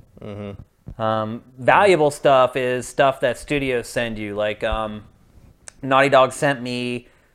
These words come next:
Speaker 2: its tenth anniversary precursor orb, which is, like, a replica of the
Speaker 1: Mm-hmm.
Speaker 2: Jak and Daxter precursor orb, and they only made, like, four hundred of 'em or something like that. That's probably the most valuable thing I have.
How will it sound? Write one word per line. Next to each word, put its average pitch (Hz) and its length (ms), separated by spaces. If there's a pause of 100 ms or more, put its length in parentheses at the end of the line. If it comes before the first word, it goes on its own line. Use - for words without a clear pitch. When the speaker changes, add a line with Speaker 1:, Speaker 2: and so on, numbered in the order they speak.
(220)
Speaker 2:
its - 280 (180)
tenth 147 300
anniversary 143 680
precursor 170 580
orb, 180 500 (720)
which 123 200
is, 123 160
like, 120 140
a 117 140
replica 127 680
of 117 320
the 113 80
Speaker 1:
Mm-hmm. 104 60
Speaker 2:
Jak 120 240
and 120 100
Daxter 117 400
precursor 127 560
orb, 120 520
and 123 100
they 131 80
only 135 120
made, 117 240
like, 101 180
four 120 320
hundred 120 260
of 123 140
'em 127 100
or 127 100
something 135 320
like 127 220
that. 135 260
That's 175 180
probably 156 520
the 127 80
most 123 240
valuable 156 800
thing 226 240
I 220 140
have. 208 560